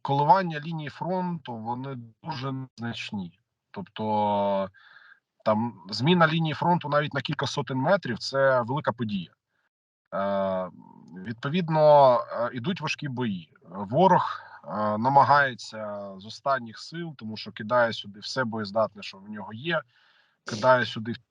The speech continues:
свої резерви, кидає сюди зеків, мобіків, там, ну, вагнерівці, само собою, все решта. І, е, попри це все, ну, як би важко не було, але українська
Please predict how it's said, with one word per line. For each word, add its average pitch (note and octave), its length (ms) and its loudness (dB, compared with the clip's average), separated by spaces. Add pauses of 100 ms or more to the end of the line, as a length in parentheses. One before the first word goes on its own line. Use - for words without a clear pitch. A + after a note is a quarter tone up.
(160)
свої A2+ 160 -4
резерви, B2+ 560 2
кидає A2+ 400 -2
сюди G#2 340 -10
зеків, A#2 760 -6
мобіків, A2 760 -4
там, F#2+ 500 -10
ну, G#2 200 -20
вагнерівці, A#2 640 2
само G#2+ 260 -14
собою, G2+ 360 -16
все - 200 -12
решта. C#3 340 -6 (840)
І, C#3+ 360 -6
е, C3+ 580 -4
попри D3+ 260 -8
це - 140 -8
все, G#3 440 0
ну, D#3+ 440 -4 (140)
як D3 220 0
би C3 120 -10
важко C#3 340 -2
не C3 80 -6
було, C3+ 260 -6
але E3+ 240 -4
українська C3 480 -12